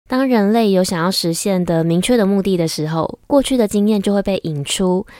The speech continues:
但是过去的经验并不能拘束现在还有未来。他强调，人类是被未来而不是被过去驱使的一个生命体。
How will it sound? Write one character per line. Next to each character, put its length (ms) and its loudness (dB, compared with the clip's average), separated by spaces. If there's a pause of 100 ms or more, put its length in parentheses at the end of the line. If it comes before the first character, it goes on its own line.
(120)
但 180 2
是 260 2
过 180 2
去 140 0
的 100 2
经 260 0
验 280 0
并 160 0
不 160 0
能 240 2
拘 240 -2
束 160 -2
现 320 0
在 200 2
还 160 -2
有 140 2
未 200 2
来。 340 -2 (320)
他 160 -6
强 320 -4
调， 320 -2
人 220 2
类 120 2
是 140 -2
被 140 2
未 260 2
来 200 0
而 160 -2
不 80 -2
是 120 -2
被 120 0
过 240 0
去 200 -2
驱 300 -2
使 240 0
的 140 -2
一 100 -4
个 180 -2
生 220 -2
命 240 2
体。 240 -10